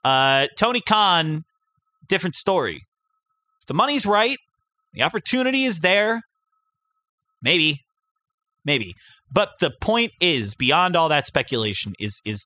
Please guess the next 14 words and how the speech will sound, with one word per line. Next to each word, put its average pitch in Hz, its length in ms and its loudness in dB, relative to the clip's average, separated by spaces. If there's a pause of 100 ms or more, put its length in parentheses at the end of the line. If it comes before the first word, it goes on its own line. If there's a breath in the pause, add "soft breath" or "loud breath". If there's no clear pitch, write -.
is 107 260 -4
the, 92 100 -14 (140)
the 92 100 -12 (120)
big 151 180 0
one 120 400 -4 (120)
that 113 160 -4
we've 110 200 -6
been 170 180 -4
saying 160 260 0
for 156 160 -4
a 135 60 -2
while, 110 300 0
which 120 220 -6
is, 139 240 -2